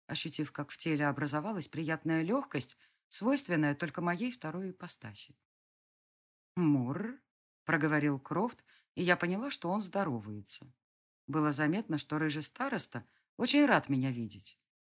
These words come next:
Глаза его горели, а из горла откуда-то из самой глубины рождалось довольное урчание. Вот не знала бы, что это Марион, решила бы, что на подоконник взобрался самый обыкновенный кот. "Мяу",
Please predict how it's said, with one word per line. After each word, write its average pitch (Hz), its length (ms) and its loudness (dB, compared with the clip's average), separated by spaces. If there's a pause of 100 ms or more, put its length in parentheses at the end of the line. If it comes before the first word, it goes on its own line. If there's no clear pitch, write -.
Глаза 143 360 2
его 127 220 -2
горели, 131 500 -6 (260)
а 175 120 6
из 165 160 4
горла 202 420 6
откуда-то 165 460 2
из 185 280 2
самой 143 380 6
глубины 160 580 0 (280)
рождалось 175 500 4
довольное 196 440 0
урчание. 123 720 -6 (600)
Вот 185 320 0
не 180 120 2
знала 208 320 4
бы, 151 120 2
что 156 160 0
это 151 180 2
Марион, 131 520 2 (320)
решила 196 420 4
бы, 185 100 2
что 196 160 -2
на 190 80 0
подоконник 196 560 4
взобрался 180 520 2
самый 214 320 0
обыкновенный 170 640 -4
кот. - 260 -14 (1000)
"Мяу", 233 400 -2